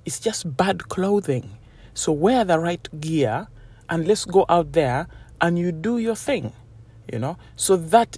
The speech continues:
is what we're talking about today. These strategies will seem unrealistic in the middle of winter when you have to go out jogging and you're thinking, "It was fun in the summer,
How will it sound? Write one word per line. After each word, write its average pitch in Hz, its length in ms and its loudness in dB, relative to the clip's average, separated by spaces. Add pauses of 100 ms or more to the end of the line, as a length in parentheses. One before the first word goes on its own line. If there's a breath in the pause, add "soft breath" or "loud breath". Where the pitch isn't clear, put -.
is 160 480 -2 (880)
what 185 300 2
we're 170 80 0
talking 139 300 -4
about 131 320 -4
today. 127 300 -12 (360 soft breath)
These 185 320 4
strategies 143 720 -4
will 139 280 -6
seem 165 720 -6 (1200 soft breath)
unrealistic 185 1200 4 (180)
in 151 140 -2
the 139 100 -2
middle 143 280 -4
of 123 120 -2
winter 135 640 -2 (140)
when 147 200 -2
you 139 60 -4
have 139 140 -4
to 143 80 -12
go 135 100 -2
out 139 220 0
jogging 123 520 0
and 139 140 -4
you're 127 80 -4
thinking, 139 380 -8
"It 147 120 -6
was 156 280 0
fun 208 340 4
in 160 120 -2
the 143 100 -2
summer, 143 400 -4